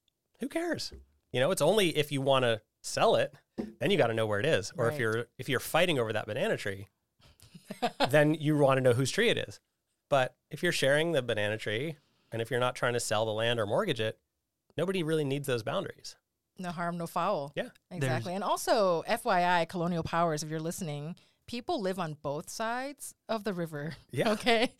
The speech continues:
Speaker 2: Moving forward, please stop using rivers to
Speaker 1: <laughs>
Speaker 2: demarcate your, uh, political entity because people live on both sides. Okay, end of rant. Um, Tom,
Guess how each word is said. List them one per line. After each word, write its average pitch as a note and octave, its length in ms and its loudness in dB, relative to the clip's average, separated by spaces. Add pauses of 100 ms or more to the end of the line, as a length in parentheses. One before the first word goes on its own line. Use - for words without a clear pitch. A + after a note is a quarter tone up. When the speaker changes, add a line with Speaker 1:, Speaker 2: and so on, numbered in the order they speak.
(140)
Speaker 2:
Moving C4+ 300 2
forward, G3+ 480 0 (220)
please B3+ 240 -2
stop C4 300 2
using A3+ 360 0
rivers F3 520 0 (160)
to D#3+ 60 4
Speaker 1:
<laughs> - 180 -4
Speaker 2:
demarcate F#3+ 800 -2 (340)
your, F#3+ 420 -4
uh, D#3+ 260 -2
political G3 520 -6
entity E3+ 480 -6
because D3+ 360 -8
people F3+ 340 -10
live D#3 160 -8
on D3 100 -8
both D3 220 -10
sides. B2+ 420 -10 (500)
Okay, C#3 120 -10
end D#3 240 -8
of D3 120 -12
rant. C3 340 -14 (200)
Um, E3 380 -4 (100)
Tom, G#3+ 360 -4